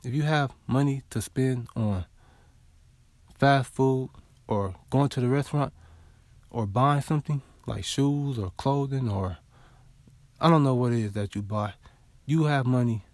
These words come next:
extra money to put into your savings for a rainy day or to invest.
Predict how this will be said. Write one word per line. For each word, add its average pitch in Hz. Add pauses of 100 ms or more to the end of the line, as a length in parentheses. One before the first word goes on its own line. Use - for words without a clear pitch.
(140)
extra 127
money 110 (320)
to -
put 123
into 117
your 104
savings 98 (640)
for 107
a 101
rainy 120
day 101 (360)
or 123 (380)
to 123
invest. 104